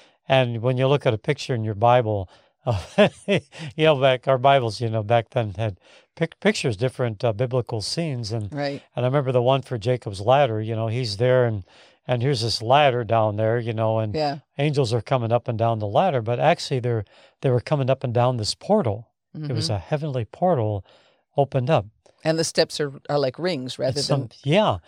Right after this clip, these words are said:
Speaker 2: th-,
Speaker 1: And
Speaker 2: so it's, it's
Speaker 1: sometimes
Speaker 2: not,
Speaker 1: God
Speaker 2: not
Speaker 1: can
Speaker 2: like a flat rung.
Speaker 1: Yeah, it
Speaker 2: It's a
Speaker 1: wasn't
Speaker 2: flat,
Speaker 1: flat. It
Speaker 2: straight
Speaker 1: was,
Speaker 2: rung.
Speaker 1: yeah, it was ra-, round all round about it. It was
Speaker 2: Yeah.
Speaker 1: like a circle.
Speaker 2: Yeah.
Speaker 1: So you never know when you might be in a shaft of light like
Speaker 2: Mm-hmm.
Speaker 1: that. And,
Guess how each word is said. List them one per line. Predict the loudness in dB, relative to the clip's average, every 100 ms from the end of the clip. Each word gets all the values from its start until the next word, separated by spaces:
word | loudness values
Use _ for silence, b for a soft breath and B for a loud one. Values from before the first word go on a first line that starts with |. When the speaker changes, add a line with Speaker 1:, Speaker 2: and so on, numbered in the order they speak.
| b
Speaker 2:
th-, | -8 2
Speaker 1:
And |
Speaker 2:
so | 4
it's, | 4
it's | 2
Speaker 1:
sometimes | 2 2
Speaker 2:
not, | 4 6
Speaker 1:
God | 6
Speaker 2:
not | 4
Speaker 1:
can | 4
Speaker 2:
like | 2
a | 0
flat | 4 4 6
rung. | 4 4 2 -6 -12 _
Speaker 1:
Yeah, | 0
it |
Speaker 2:
It's | 2
a |
Speaker 1:
wasn't | 2 2
Speaker 2:
flat, | -4 4 6
Speaker 1:
flat. | 6
It |
Speaker 2:
straight | 4 4 2
Speaker 1:
was, |
Speaker 2:
rung. | 0 2
Speaker 1:
yeah, | 2
it | 2
was | 0
ra-, | 2 2 4
round | 4 4 6
all | 4 4 4
round | 2 2
about | 0 2 2 0
it. |
It | -2
was | 4
Speaker 2:
Yeah. | 4
Speaker 1:
like | 2
a | -6
circle. | -6 -8 -8 -12 -12 b b
Speaker 2:
Yeah. | 0 0 0
Speaker 1:
So | -8 -4
you | 0 2
never | 4 4
know | 4 4
when | 4 0
you | -2
might | 0 -2
be | -2 -4
in | -2 -2
a |
shaft | -2 0 2 2 -2
of | -8 0
light | 0 0 -2
like | -2
Speaker 2:
Mm-hmm. | -2
Speaker 1:
that. | -2 -2 -4 -6
And, | -6 -6